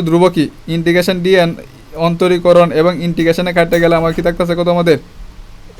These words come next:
এন। এখন আমরা উভয় পক্ষে modulus দিলাম, এই দিক দিয়ে modulus যদি আ-, আলাদা আলাদা modulus দেই, তাহলে আমরা এই আকারটা পাইতাছি, মানে উভয় পক্ষে উ-, দুয়ার থেকে আলাদা আলাদা কি modulus দিছি, এটা তো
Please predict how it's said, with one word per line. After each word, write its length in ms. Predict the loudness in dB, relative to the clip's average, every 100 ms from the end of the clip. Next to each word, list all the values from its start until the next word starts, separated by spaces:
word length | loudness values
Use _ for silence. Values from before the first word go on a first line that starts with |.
| -4
এন। 80 | -4 -6 -18 -20 -20 -20 -20 -20 -20 -20 -20 -20 -20 -20 -20 -20 -20 -20 -20 -20 -20 -20 -20 -20 -20 -18 -4
এখন 120 | 0 2
আমরা 120 | 4 4 4
উভয় 160 | 2 4
পক্ষে 180 | 4 4
modulus 260 | 4 4 4 4
দিলাম, 160 | 2 0 -10 -20 -20 -8 -2
এই 60 | 0
দিক 100 | 4
দিয়ে 120 | 4 4
modulus 400 | 2 4 4 4 4
যদি 100 | 6 6
আ-, 160 | 6 6
আলাদা 240 | 6 6 6
আলাদা 240 | 6 6 4 2 0 -2
modulus 320 | 0 4 4 4
দেই, 120 | 0 0 -8 -20 -20 -16
তাহলে 160 | -4 0
আমরা 100 | 2 4
এই 40 | 4
আকারটা 240 | 4 2 2
পাইতাছি, 300 | 2 -2 -6 -14
মানে 140 | -10 -4
উভয় 180 | 0 0 0
পক্ষে 200 | 0 0 -2 -10 -12
উ-, 80 | -12 -12 0
দুয়ার 200 | 4 4 0 -2
থেকে 120 | 0 2
আলাদা 180 | 4 4
আলাদা 140 | 4 2
কি 60 | 0 -2
modulus 280 | 0 0 0
দিছি, 180 | -2 -10 -12 -14 -20 -20 -20 -20 -20 -20 -20 -20 -20 -4
এটা 120 |
তো 40 | 0